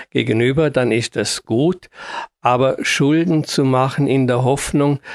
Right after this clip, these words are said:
dass man in der nächsten Zeit das große Geld verdienen wird, würde ich niemandem empfehlen. In dem Moment, <clears throat> wo sich die wirtschaftliche Lage verschlechtert, werden vermutlich auch die Zinsen wieder steigen. Und die Frage ist dann,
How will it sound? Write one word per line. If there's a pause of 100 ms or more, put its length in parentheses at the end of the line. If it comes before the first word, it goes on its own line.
(220)
dass
man
in
der
nächsten
Zeit
das
große
Geld
verdienen
wird,
würde
ich
niemandem
empfehlen. (320)
In
dem
Moment, (120)
<clears throat> (420)
wo
sich
die
wirtschaftliche
Lage
verschlechtert,
werden
vermutlich
auch
die
Zinsen
wieder
steigen.
Und
die
Frage
ist
dann,